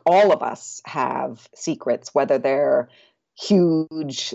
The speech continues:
devastating secrets or whether they're just small secrets that are the truth of how we see ourselves. And the, a, a, a huge thread in the story is,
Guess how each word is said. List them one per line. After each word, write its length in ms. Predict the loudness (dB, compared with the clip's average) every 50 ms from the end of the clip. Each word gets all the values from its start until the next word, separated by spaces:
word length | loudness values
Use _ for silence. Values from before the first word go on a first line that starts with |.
| -6 0
devastating 840 | 0 2 2 2 0 0 2 2 4 4 2 0 0 -2 -4 -4
secrets 520 | -4 -4 -4 -4 -2 0 0 0 0 0 0
or 80 | 0
whether 240 | 2 2 2 2 0
they're 200 | -2 -2 -4 -4
just 420 | -2 -2 -4 -4 -6 -10 -20 _ -12
small 340 | -8 -6 -4 -4 -4 -6 -8
secrets 500 | -8 -10 -10 -6 -4 -4 -4 -4 -4 -4
that 180 | -2 0 0
are 340 | 2 2 2 2 2 0 -2 -6 _ _ _ _
the 60 | -8 -8
truth 360 | -2 2 2 2 2 2 0
of 100 | -4 -6
how 180 | -4 -2 -2
we 140 | -2 -2 -2
see 260 | -4 -4 -2 0 2
ourselves. 760 | 0 0 -2 -6 -8 -8 -8 -6 -6 -6 -6 -6 -8 -14 -20 _ -20 -20 -20 _ _ _ _ _
And 720 | 0 2 2 4 4 2 2 0 0 -2 -2 -2 -4 -6 -8 -14 _ _ _ -14
the, 640 | -14 -12 -14 -6 0 2 4 6 6 6 4 2 -2 _ -2
a, 140 | -2 -2 0 _ -2
a, 100 | -2 0 0 -2
a 40 |
huge 600 | -4 -4 -4 -2 0 0 2 0 0 -2 -4 -8 -8
thread 380 | -4 -2 2 2 2 2 2
in 140 | 0 -4 -6
the 80 | -8 -10
story 560 | -10 -8 -6 -2 0 0 0 0 0 -2 -4
is, 520 | -4 -4 -2 0 0 -2 -2 -6 -10 -18